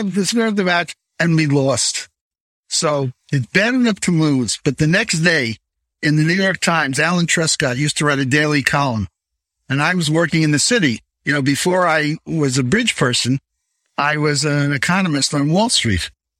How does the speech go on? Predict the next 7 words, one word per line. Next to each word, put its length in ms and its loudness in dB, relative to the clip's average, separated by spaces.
My 120 0
formal 360 0
training 580 2
is, 300 0
is 200 0
in 180 4
economics. 800 0